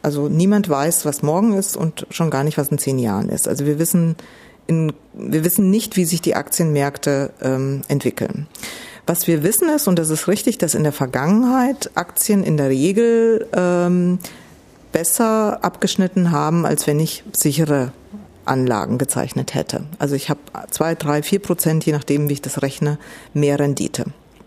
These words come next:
Die Wahrscheinlichkeit, dass das in Zukunft auch noch so ist, ist jetzt nicht so gering, weil ich habe ja vorhin erklärt, wenn's auf dem Markt keine Prämie mehr für das Risiko, also wenn ich eine Aktie kaufe oder einen Aktienfonds,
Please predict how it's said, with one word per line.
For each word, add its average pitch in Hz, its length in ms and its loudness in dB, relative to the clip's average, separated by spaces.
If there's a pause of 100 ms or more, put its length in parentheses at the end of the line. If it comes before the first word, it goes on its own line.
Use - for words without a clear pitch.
(1200)
Die 170 100 2
Wahrscheinlichkeit, 202 800 2
dass 190 100 0
das 180 160 0
in 170 100 0
Zukunft - 640 0
auch 208 220 0
noch 269 140 2
so 202 160 2
ist, 190 200 2
ist - 160 -2
jetzt 185 220 2
nicht 202 240 2
so 160 160 2
gering, 156 420 2
weil 180 140 2
ich - 80 -4
habe 190 140 -2
ja 180 80 2
vorhin 190 280 2
erklärt, 156 640 0 (400)
wenn's 196 240 2
auf 269 160 0
dem 202 200 4
Markt 180 680 0 (180)
keine 185 720 2 (180)
Prämie 208 440 4
mehr 147 200 2
für 147 160 2
das 147 180 0
Risiko, 180 360 2
also 151 180 0
wenn 170 100 2
ich 170 80 0
eine 165 120 2
Aktie - 280 -2
kaufe 240 360 0
oder 165 100 2
einen - 80 0
Aktienfonds, 208 720 0